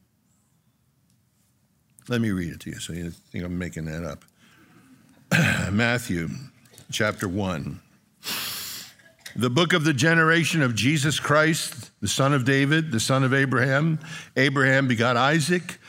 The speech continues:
Isaac begot Jacob. Jacob begot Judas and his brethren. Judah begot Pharez and Zerah of Tamar.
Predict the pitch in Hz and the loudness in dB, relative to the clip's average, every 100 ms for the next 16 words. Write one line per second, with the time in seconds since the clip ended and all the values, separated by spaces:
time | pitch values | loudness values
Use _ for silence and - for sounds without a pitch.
0 | - - 117 120 120 92 113 113 110 98 | -10 -2 0 0 -2 -2 0 2 0 0
1 | 120 156 147 156 - - - - 92 110 | 0 0 0 -2 -4 -14 -16 -8 -2 0
2 | 139 143 135 104 120 120 123 120 110 131 | 0 -2 -4 -2 0 2 2 0 -2 0
3 | 143 151 143 139 113 104 139 151 160 156 | 2 0 0 0 0 2 2 2 2 2
4 | 156 - - 101 123 139 143 127 131 131 | -2 -8 -8 -2 2 2 2 2 2 2
5 | 131 127 147 139 151 151 165 143 - - | 0 0 2 4 4 4 2 -2 -8 -16
6 | - - 107 117 92 127 135 147 160 160 | -20 -6 -2 0 0 2 4 4 2 -2
7 | 123 - 117 117 - 143 139 131 131 170 | -6 -4 -4 -4 0 2 2 2 0 0
8 | 185 | -4